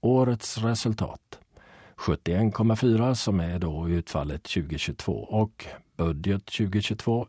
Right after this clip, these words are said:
tjugofyra komma fem och så avvikelsen fyrtiosex komma nio. Resultat, skatteintäkter och bidrag, femtiosex, fem komma sex procent. Det var tjugohundratjugotvå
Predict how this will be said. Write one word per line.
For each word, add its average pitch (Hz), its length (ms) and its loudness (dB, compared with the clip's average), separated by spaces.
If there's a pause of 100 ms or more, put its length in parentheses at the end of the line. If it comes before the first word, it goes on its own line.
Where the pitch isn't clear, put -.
tjugofyra 80 540 -2
komma 87 200 -4
fem 107 340 0
och 107 120 0
så - 280 -4
avvikelsen 90 880 0 (400)
fyrtiosex - 640 -2 (180)
komma 92 240 2
nio. 90 320 0 (1500)
Resultat, 117 840 4
skatteintäkter 95 920 0
och 95 100 2
bidrag, 80 680 0
femtiosex, - 1200 -4 (240)
fem 123 480 2 (100)
komma 104 520 2
sex - 560 -4 (100)
procent. - 580 -6 (680)
Det 78 140 -2
var 85 340 0
tjugohundratjugotvå - 840 -2